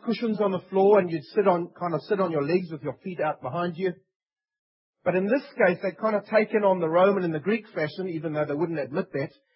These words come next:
and they would recline at what they called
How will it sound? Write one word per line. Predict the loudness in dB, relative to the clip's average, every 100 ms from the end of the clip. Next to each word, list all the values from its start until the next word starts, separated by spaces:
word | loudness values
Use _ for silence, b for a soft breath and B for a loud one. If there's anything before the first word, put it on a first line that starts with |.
| _ -4
and | -2 -2 -4 -2
they | 0 2
would | 2 -2 _
recline | -2 -2 0 2 4 4 0 -6
at | -6 -6 -6
what | -4 -2 -2
they | -4
called | 2 2 2 -2